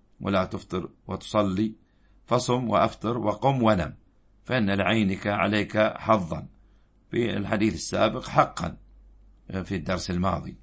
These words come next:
يعني واجباً، وهنا إن لعينك عليك حقا، حظاً، يعني نصيباً، نصيباً من النوم، نصيباً من النوم، فلا تقم كل الليل، لا بد أن تنام،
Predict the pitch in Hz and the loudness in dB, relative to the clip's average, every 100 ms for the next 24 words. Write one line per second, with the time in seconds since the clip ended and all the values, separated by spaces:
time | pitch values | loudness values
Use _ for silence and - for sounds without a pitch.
0 | - _ _ - 95 98 104 113 110 90 | -20 _ _ -8 -4 0 4 4 4 -2
1 | 85 - - _ _ _ - 101 101 113 | -6 -10 -16 _ _ _ -6 2 4 4
2 | 117 123 147 - 117 101 95 98 113 95 | 4 4 2 -2 -2 0 0 2 2 2
3 | 95 98 95 101 120 - - 113 - - | 0 -2 0 2 0 0 2 2 2 -4
4 | 104 - 107 123 104 92 139 170 - - | -4 -2 0 0 2 4 4 4 -6 -20
5 | - 123 160 156 143 180 127 - - - | -4 0 2 2 6 6 6 0 -14 -20
6 | - - - 87 135 127 117 131 135 143 | -20 -14 -10 -6 -2 0 0 0 0 0
7 | 139 180 139 - - _ _ - - - | 4 6 6 2 -8 _ _ -20 -20 -20
8 | - 95 - 117 95 120 143 151 143 185 | -18 -14 -2 0 0 0 -2 -2 2 2
9 | 131 85 - _ _ _ _ 123 160 170 | 2 0 -16 _ _ _ _ 4 8 10
10 | 147 139 139 139 113 143 131 131 - 120 | 8 4 2 2 6 4 8 6 6 4
11 | 123 127 123 110 - - _ _ _ - | 6 8 6 0 -16 -20 _ _ _ 2
12 | 120 117 123 131 139 135 156 175 113 107 | 4 4 2 0 0 4 6 8 6 2